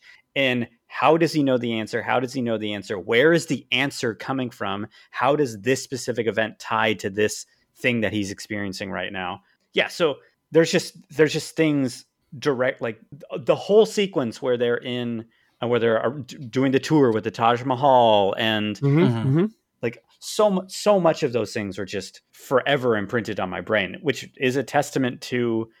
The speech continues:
Speaker 1: really good filmmaking. Like, the, my, my favorite part about the movie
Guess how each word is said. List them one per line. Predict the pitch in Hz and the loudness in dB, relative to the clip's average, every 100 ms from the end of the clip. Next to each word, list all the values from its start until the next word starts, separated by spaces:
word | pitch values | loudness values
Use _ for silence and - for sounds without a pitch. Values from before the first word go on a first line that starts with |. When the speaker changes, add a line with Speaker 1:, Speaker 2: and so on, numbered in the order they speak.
| _ | _
Speaker 1:
really | 117 117 160 165 | -4 2 2 4
good | 160 131 151 | 4 6 6
filmmaking. | - 135 147 98 101 | 4 2 2 0 -4
Like, | 98 107 | -6 -4
the, | 135 | -4
my, | - 71 123 - - | -4 -2 -4 -6 -6
my | 135 | -2
favorite | 123 - 143 175 - | -2 0 0 0 -2
part | 139 143 - | 0 0 0
about | 117 120 - | -2 -4 -4
the | 117 | -6
movie | 117 131 117 98 | -6 -6 -6 -8